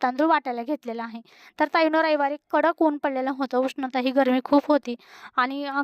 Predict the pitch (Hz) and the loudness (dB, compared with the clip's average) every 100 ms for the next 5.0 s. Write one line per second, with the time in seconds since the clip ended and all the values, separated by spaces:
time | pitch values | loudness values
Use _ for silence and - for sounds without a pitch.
0 | 277 330 359 370 339 320 320 330 285 277 | 0 2 4 4 4 4 4 4 2 0
1 | 294 294 285 294 294 277 285 - 285 277 | 0 0 0 2 4 2 0 2 4 4
2 | 285 226 226 - - - 320 320 302 339 | 4 2 0 -6 -20 -4 -2 0 0 0
3 | 330 294 294 294 294 277 277 277 277 269 | -2 0 0 0 -2 -2 0 -4 -4 -4
4 | 277 262 269 294 240 254 247 277 262 | -2 -4 -4 -4 -4 -6 -6 -2 -2